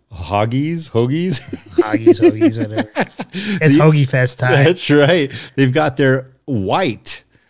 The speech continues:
Speaker 1: American oak casks and then their first run ex-bourbon casks. And with that, I love the fact that you mentioned and you brought up the dusty smell,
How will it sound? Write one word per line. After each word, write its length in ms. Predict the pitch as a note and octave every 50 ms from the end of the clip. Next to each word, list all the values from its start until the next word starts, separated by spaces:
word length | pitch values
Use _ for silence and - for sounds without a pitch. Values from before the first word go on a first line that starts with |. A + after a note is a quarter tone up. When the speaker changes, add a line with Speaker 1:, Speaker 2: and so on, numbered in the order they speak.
| _ _ _ _ -
Speaker 1:
American 600 | B2 A#2 A2 A#2+ B2 B2 B2 B2 - B2 A#2 C3
oak 260 | - D#3+ F3+ F#3 F3+
casks 420 | - - A2+ G#2+ G#2+ A2 - - -
and 180 | - D3+ B2+
then 240 | B2+ C3 B2+ B2+ B2+
their 440 | B2 B2 A#2+ A#2+ A#2+ A#2+ A#2+ A#2+ A#2
first 580 | - - - D3+ D#3+ D#3+ C#3+ B2+ - - -
run 640 | C3 A#2+ A#2+ C3+ C3+ C3 B2+ B2 A#2+ A#2+ A#2+ A#2+ - -
ex-bourbon 720 | C3+ A#2+ A2+ - - G#2 G2+ A2+ A#2 A2+ G2+ G2+ F#2+ F#2
casks. 640 | E2+ F#2 F2+ F2 E2 - - - - - - - - _ _ - - - - - - - - - _
And 540 | - C#3+ C#3 C#3 C3+ C#3+ C#3 C#3 E3+ F#3 E3
with 360 | B2+ C3 E3+ G3 F#3+ - -
that, 360 | B2+ A#2 G#2+ G#2+ A2 A#2 - -
I 200 | C3+ B2+ B2+ C#3
love 380 | C#3 A#2 B2+ D3 F3 F#3+ F#3
the 100 | F3 F#3
fact 260 | C3 - B2 A#2+ A2+ -
that 60 | C3+
you 180 | B2 A#2 A#2
mentioned 500 | A2 A2+ A2 A2 B2+ B2 - - A2+ G#2+
and 140 | G#2+ G#2+ G#2+
you 140 | G#2+ A2 A2
brought 340 | G2 G2+ G#2+ G#2 A2 A2 G2
up 240 | F#2 F#2 G2+ G#2+ G#2+
the 420 | - F3+ C3 G2+ G2 G#2 A2+ A2+
dusty 640 | G#2+ F#2+ - B2+ D#3 C#3+ - - - A#2+ G#2+ G2 G#2
smell, 600 | G2+ - - A2 G#2 G2+ F#2+ F#2 F#2+ G#2 A2+ -